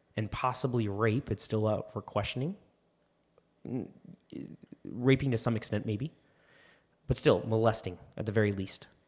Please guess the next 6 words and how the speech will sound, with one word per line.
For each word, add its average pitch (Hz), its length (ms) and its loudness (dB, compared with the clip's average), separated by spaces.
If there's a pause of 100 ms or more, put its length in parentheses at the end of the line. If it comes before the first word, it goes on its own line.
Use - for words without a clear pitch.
(320)
his, 117 480 4 (280)
like, - 240 -4
nine-year-old 110 600 2
daughter. 87 280 -2 (2250)
Run 151 200 12
off. 123 400 8